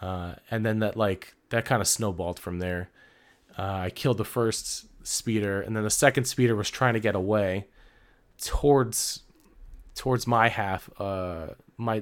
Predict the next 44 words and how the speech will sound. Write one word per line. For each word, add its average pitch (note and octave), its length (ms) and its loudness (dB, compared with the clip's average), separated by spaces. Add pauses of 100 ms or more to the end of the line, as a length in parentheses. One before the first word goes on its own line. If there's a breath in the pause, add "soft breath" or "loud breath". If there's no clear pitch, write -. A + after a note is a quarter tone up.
the A#2 80 -2
bottom A2+ 280 4
corner G#2 340 -2
of E2+ 80 -4
my G#2 200 0
half F#2+ 320 -4
of F#2 180 -6
Danger F#2 300 -4
Close. F2 420 -8 (600 loud breath)
But A#2+ 140 4
my A2 260 4
B C3 260 6
ones B2+ 520 4
and G2 560 -2
my F2+ 140 -4
Magna G2 380 0
Guard F2 240 -4
were F2+ 140 -4
able F2 200 -4
to F2 100 -12
shoot F2+ 200 -6
it F2 120 -6
down. E2+ 320 -6 (800 soft breath)
Um, F2 400 -10 (1200)
and C3+ 80 4
then E3 80 10
it E3 40 10
was D3 120 6
pretty C#3 180 6
much - 420 0 (340)
good C3 220 4
to - 80 -4
go A#2+ 220 4
after A#2+ 280 2
that. A#2+ 320 4
He A#2+ 100 -2
tried A#2+ 320 4
making A#2 280 0
a G2+ 60 0
rush G#2 440 0
with G#2 280 -4
his G2+ 240 -2
rebel G2+ 260 -2
troops - 560 -6